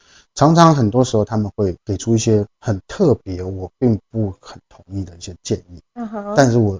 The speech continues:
Speaker 1: 我，我选择性让他们去，让他们去尝试。
Speaker 2: OK。
Speaker 1: 因为我觉得这个才有更大的发挥空间。
Speaker 2: 嗯哼。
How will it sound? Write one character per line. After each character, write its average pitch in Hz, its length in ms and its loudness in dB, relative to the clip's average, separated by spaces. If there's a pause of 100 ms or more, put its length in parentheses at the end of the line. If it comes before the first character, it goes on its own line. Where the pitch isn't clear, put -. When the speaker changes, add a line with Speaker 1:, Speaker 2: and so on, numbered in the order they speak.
Speaker 1:
我， 107 260 -2
我 107 220 -2
选 90 320 -4
择 92 160 -12
性 107 200 -8
让 95 120 -14
他 107 80 -14
们 92 140 -14
去， 92 180 -10 (400)
让 113 160 -2
他 113 80 -2
们 101 140 -4
去 - 140 -12
尝 - 240 -14
试。 - 260 -4 (120)
Speaker 2:
OK。 208 520 -8
Speaker 1:
因 202 160 8
为 165 240 8 (380)
我 135 100 6
觉 143 120 8
得 180 100 10
这 208 180 6
个 135 140 6
才 110 240 2
有 95 240 2 (360)
更 151 200 6
大 - 140 -2
的 95 160 -14
发 98 200 -4
挥 98 140 -6
空 92 260 -12
间。 87 160 -12 (160)
Speaker 2:
嗯 233 160 -6
哼。 226 320 -8